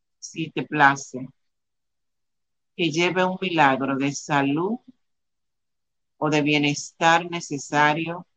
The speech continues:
a nuestras familias, Señor, que sufren en este momento una situación de algún miembro de su familia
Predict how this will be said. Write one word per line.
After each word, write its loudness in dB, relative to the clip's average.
a 4
nuestras 0
familias, 0
Señor, -2
que -4
sufren -6
en -2
este -4
momento -4
una 0
situación -2
de 0
algún -2
miembro 0
de -2
su -18
familia -2